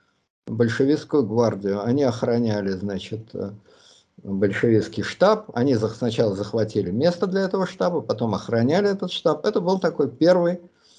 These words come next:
вооружённый отряд большевиков. Такого беспредела, конечно, в Петрограде было много. Ну, просто захватывали дома и всё. А что мог сделать прокурор?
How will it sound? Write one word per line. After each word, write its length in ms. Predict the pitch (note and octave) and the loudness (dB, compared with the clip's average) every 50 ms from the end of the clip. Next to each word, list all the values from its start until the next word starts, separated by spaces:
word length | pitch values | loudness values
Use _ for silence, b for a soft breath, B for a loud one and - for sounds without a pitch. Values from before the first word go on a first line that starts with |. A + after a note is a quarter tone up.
| b b b b b b | b b b b b b
вооружённый 800 | - - A#2+ B2 B2+ C3+ C3+ C3+ C3+ B2 - D#3+ E3+ D#3+ D#3 C3+ | -8 -6 -2 0 4 6 6 6 6 4 4 2 2 2 2 0
отряд 440 | A#2+ A2 B2 C#3 C#3+ D3 D3 D3 - _ _ _ _ _ _ _ - | -2 0 2 2 2 2 0 -2 -10 _ _ _ _ _ _ _ -4
большевиков. 760 | A#2 C#3 C3 - - D#3 D3 D3+ D3 D3 - F#2+ F2 - - _ _ _ _ _ _ _ _ _ _ | -2 -2 0 0 0 0 0 -2 -2 -4 -6 -8 -8 -10 -12 _ _ _ _ _ _ _ _ _ _
Такого 380 | - C#3 C3+ - G3 G3 F#3+ D#3+ | 0 0 2 2 2 2 2 2
беспредела, 640 | E3 D3 - - - D#3+ D3+ C#3+ F3+ G#3+ G#3+ G3 E3+ | -2 -4 -4 -4 -2 -2 0 4 4 4 4 4 0
конечно, 320 | - - D3+ D3 C3 - | -2 -2 -6 -6 -6 -8
в 40 | - | -12
Петрограде 560 | - C#3 - C#3 C#3+ C#3 C#3 D3 C#3+ C3+ C3+ | -14 -10 -6 -4 -4 -2 -2 0 0 0 0
было 220 | C3+ C3 C3 C3 C3+ | 0 0 0 0 0
много. 540 | C#3+ D#3+ G3+ A3+ G#3+ C#3 G2 F2 F#2 A2+ A#2+ | 0 0 0 0 0 0 -2 -4 -6 -8 -14
Ну, 200 | A#2+ A#2 D3 E3+ | -12 -10 -10 -6
просто 300 | F3 - G3 E3 B2 C#3 | -2 -2 -2 0 2 0
захватывали 520 | D3+ D3 - G3 G#3 G3+ - D3 A#2+ A2 G#2+ | 0 0 2 2 2 2 2 2 2 2 0
дома 340 | G2 G#2 G#2 G2+ G2 F#2+ F#2+ | -2 -4 -6 -6 -6 -6 -6
и 40 | |
всё. 320 | F#2+ G2 - - A#2+ A#2+ A#2 | -8 -10 -8 -8 -6 -4 -2
А 80 | A2 | -4
что 220 | G#2+ - - C#3+ C3 | -4 -2 -2 0 0
мог 200 | A#2 G#2+ G2+ G2 | 0 0 -2 -2
сделать 320 | F#2+ A2 G2+ F2+ F2+ F2 | -2 -2 -2 -2 -4 -6
прокурор? 580 | - - - F#2+ - - G2 F2 F2+ F2 - | -10 -12 -12 -10 -6 -6 -6 -4 -6 -8 -12